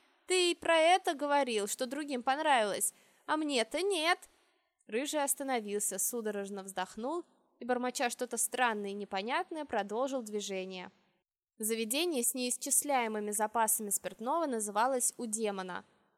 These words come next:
Вот если не обращать внимания на давно не бритую и не мытую компанию в питейном зале,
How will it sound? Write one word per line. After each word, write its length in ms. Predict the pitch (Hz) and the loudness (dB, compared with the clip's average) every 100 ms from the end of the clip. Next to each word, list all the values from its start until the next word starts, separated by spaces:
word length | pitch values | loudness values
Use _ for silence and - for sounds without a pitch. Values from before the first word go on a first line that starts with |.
| _ | _
Вот 160 | - 214 | -10 -2
если 260 | 254 254 262 | 2 2 2
не 120 | 269 | 0
обращать 520 | 262 269 262 269 262 | 2 2 2 0 0
внимания 480 | 262 269 269 220 208 | -4 0 0 0 -2
на 120 | 208 | -2
давно 280 | 214 220 254 | -2 -2 -2
не 140 | 254 | -2
бритую 540 | 240 277 254 - 202 - | -2 -2 -4 -2 -4 -4
и 80 | 220 | -4
не 140 | 247 | -2
мытую 340 | 254 226 202 | 0 -2 -2
компанию 540 | - 202 214 320 370 226 | -4 -4 2 2 2 -4
в 60 | |
питейном 500 | - 262 233 214 214 | -4 -4 0 0 0
зале, 440 | 226 247 214 190 | 0 2 2 0